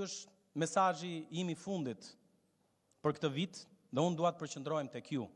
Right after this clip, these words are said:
se me këta nuk merremi dot më. Unë nuk mund të votoj asnjë prej këtyre iniciativave.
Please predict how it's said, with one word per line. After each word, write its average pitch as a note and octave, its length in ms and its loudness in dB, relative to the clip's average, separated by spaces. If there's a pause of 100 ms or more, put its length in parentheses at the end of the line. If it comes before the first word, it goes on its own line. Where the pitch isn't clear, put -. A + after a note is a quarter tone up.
(320)
se - 160 -2
me C3 80 0
këta F3 240 2
nuk E3 160 -2
merremi D3 400 2
dot G#2+ 160 0
më. F2+ 160 -8 (640)
Unë D3+ 160 4
nuk F3+ 160 -2
mund E3+ 160 0
të D3 60 -2
votoj D3 420 2
asnjë F3 420 -4
prej D#3 160 -4
këtyre D3 220 0
iniciativave. G#2+ 720 -4